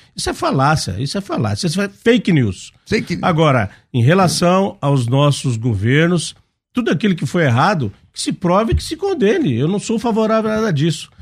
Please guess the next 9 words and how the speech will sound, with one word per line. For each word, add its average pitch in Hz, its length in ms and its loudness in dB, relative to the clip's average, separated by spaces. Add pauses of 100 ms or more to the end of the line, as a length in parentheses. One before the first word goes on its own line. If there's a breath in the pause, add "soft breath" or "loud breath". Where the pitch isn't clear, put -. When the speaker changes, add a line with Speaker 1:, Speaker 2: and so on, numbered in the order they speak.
(180 soft breath)
Speaker 1:
Agora, 127 380 0
negar 147 720 2
o 151 100 2
avanço, 139 580 0
os 113 120 -2
avanços 135 640 -2
que 135 100 -6
nós 123 460 -4 (180)
produzimos, 120 840 -4